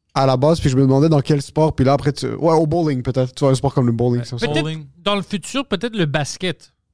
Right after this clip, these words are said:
Speaker 3: Equestrian.
Speaker 2: Pas maintenant.
Speaker 1: Tu penses le basket dans le futur ?
Speaker 2: Peut-, non, je dis, je, je dis pas que je pense, je dis peut-être, parce qu'on va dire, par exemple, le basket européen,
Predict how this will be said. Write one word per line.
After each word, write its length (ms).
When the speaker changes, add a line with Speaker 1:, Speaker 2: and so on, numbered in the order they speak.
Speaker 3:
Equestrian. 300
Speaker 2:
Pas 60
maintenant. 520
Speaker 1:
Tu 120
penses 240
le 40
basket 300
dans 80
le 60
futur ? 500
Speaker 2:
Peut-, 140
non, 240
je 160
dis, 200
je, 140
je 100
dis 120
pas 140
que 100
je 100
pense, 240
je 60
dis 140
peut-être, 400
parce 160
qu'on 100
va 100
dire, 160
par 100
exemple, 260
le 80
basket 360
européen, 480